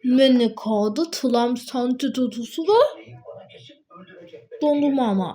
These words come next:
aparatı. Titil otlarım tutuyor. Mevzuda da testimizde dolu. Kulağım santi ve aparat kaldı. Kulağım santi.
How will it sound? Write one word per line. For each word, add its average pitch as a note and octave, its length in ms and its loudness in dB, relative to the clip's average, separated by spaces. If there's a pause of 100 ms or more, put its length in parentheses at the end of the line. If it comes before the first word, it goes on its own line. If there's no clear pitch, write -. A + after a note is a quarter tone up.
aparatı. F#3+ 600 -8 (880)
Titil A3 300 -2
otlarım G3 640 -4
tutuyor. F3+ 520 -10 (2750)
Mevzuda B3+ 800 2
da C#4 160 2
testimizde A#3 1120 -2
dolu. B3+ 580 2 (920)
Kulağım B3+ 340 2
santi B3+ 420 -4
ve C#4+ 260 2 (380)
aparat G3 560 -4
kaldı. G3 520 -8 (1300)
Kulağım G3+ 440 -6
santi. F#3 520 -12